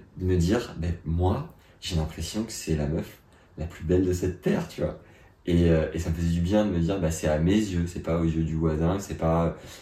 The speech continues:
selon les critères de beauté de la société, de quoi que ce soit. » C'est non, euh, moi je la regarde, euh, elle me passionne, quoi.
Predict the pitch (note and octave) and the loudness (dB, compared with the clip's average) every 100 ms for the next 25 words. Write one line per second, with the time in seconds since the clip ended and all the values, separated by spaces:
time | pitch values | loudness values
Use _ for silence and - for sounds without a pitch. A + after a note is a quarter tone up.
0 | - - D#2+ D#2+ D2 - E2+ F2+ E2+ D#2+ | -10 -2 0 0 0 -6 -2 0 2 2
1 | D#2+ D2+ D#2+ D#2 C#2+ - - D2 E2 D#2+ | 2 0 0 0 -2 -6 -8 -4 0 2
2 | C#2+ C#2+ C#2+ - G#2 - - - - - | 0 -6 -8 -8 -8 -10 -20 -20 -20 -20
3 | - D#2 D#2 F#2 F2 C#2+ C#2+ - _ _ | -6 -4 -2 -2 -2 -4 -6 -12 _ _
4 | _ _ E2 D#2+ D2+ D2 E2 F#2+ E2 D2+ | _ _ -4 -2 -4 -2 -4 -2 -4 -4
5 | C#2+ D#2+ _ _ _ _ - D2 D2+ D2+ | -6 -10 _ _ _ _ -10 -4 -2 0
6 | E2 - G2 E2 D2 C#2+ | 0 -2 -2 -2 -2 -6